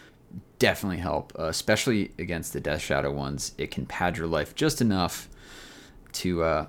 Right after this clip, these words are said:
push you across the finish line there. Uh, funnily enough, I saw one deck was running a couple Pulse of Marasas.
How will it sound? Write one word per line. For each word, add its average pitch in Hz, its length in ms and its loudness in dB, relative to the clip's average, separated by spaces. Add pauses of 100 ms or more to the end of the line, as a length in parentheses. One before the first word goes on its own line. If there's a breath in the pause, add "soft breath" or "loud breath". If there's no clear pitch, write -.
(120)
push - 220 0
you 92 60 2
across 85 320 0
the - 80 -8
finish 78 300 -6
line 73 180 0
there. 76 320 -2 (420 loud breath)
Uh, - 220 -4
funnily 170 400 6
enough, 101 220 6
I 85 40 6
saw - 180 2
one 87 220 2
deck 87 220 0
was 85 140 -6
running 92 160 2
a - 120 -10
couple - 220 0
Pulse - 320 -2
of 104 60 2
Marasas. 87 640 2